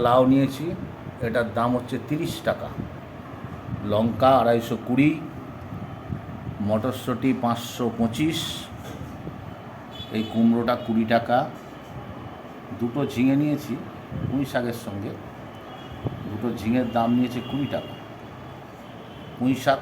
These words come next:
পাঁচশো পনেরো, এখানে পাট শাক আছে দু আঁটি পনেরো, সজনের ডাঁটা পাঁচশো নিয়েছি চল্লিশ টাকা। ধনিয়া পাতা আর নিম পাতা দিয়ে দশ টাকা।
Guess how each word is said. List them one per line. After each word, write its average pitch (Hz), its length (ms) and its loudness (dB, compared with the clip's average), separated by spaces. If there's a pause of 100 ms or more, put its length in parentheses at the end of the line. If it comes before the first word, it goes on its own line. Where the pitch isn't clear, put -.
পাঁচশো 120 340 0 (120)
পনেরো, 123 340 4 (1040)
এখানে 113 220 0 (140)
পাট 113 180 4 (120)
শাক 127 180 6 (100)
আছে 120 180 -2 (160)
দু 113 100 -2 (140)
আঁটি 120 200 2 (100)
পনেরো, 120 340 4 (2250)
সজনের 120 420 0 (100)
ডাঁটা 117 320 4 (1400)
পাঁচশো 127 400 -2
নিয়েছি 127 240 2 (120)
চল্লিশ 110 340 -2 (100)
টাকা। 123 220 0 (1160)
ধনিয়া 113 300 4 (100)
পাতা 123 280 6 (100)
আর 123 60 6 (140)
নিম 117 140 6 (100)
পাতা 117 280 2
দিয়ে 113 220 0
দশ 95 120 0 (140)
টাকা। - 180 -6